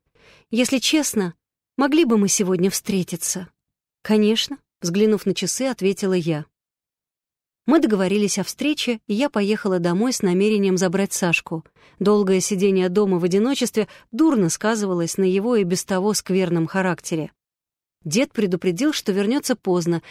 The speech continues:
так что ничего не мешало мне посвятить вечер собаке. С Ириной Константиновной мы встретились в уличном кафе. Здесь присутствие моей собаки никого не волновало.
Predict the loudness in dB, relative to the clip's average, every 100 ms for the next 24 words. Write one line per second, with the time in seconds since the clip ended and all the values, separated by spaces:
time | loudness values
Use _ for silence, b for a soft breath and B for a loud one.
0 | B -4 -4 -2 -4 -2 -2 -2 -2 0
1 | 2 2 0 0 0 0 0 -2 -4 -4
2 | -4 -2 0 0 -2 -6 -8 -4 -2 -2
3 | -4 -12 -16 _ _ _ _ _ _ _
4 | _ _ -2 2 4 2 0 -2 -2 0
5 | 0 0 2 2 2 -2 -2 -2 -2 -4
6 | -2 -2 -2 -2 -2 -2 -6 0 -2 -2
7 | B B B 2 2 2 -2 0 0 -2
8 | 0 2 2 2 0 0 -2 0 0 2
9 | 0 2 2 2 2 2 0 -2 -4